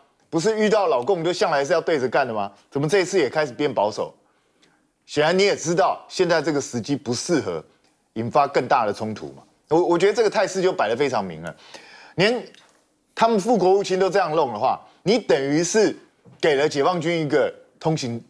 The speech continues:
通行令哦，告诉他你就接下来就可以继续这样做，因为美国不会有反应嘛。所以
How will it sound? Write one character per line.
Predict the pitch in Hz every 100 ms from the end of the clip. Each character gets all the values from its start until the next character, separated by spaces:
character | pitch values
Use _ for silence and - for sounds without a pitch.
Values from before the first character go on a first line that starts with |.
| -
通 | 151
行 | 127 107
令 | 120 95
哦， | 78 _ _ -
告 | 165
诉 | 156
他 | 156
你 | 139 104
就 | 156 -
接 | - 151
下 | 151
来 |
就 | 120
可 | 131
以 | 110
继 |
续 | 123 107
这 |
样 | 107 95
做， | 95 - _ - - - _ _ _ _ _
因 | 151
为 | 185
美 | 147
国 | 117 123
不 | 123
会 | 143
有 | 113
反 | 104 87
应 | 104
嘛。 | 76 - _ _ - - -
所 | 226
以 | 262 190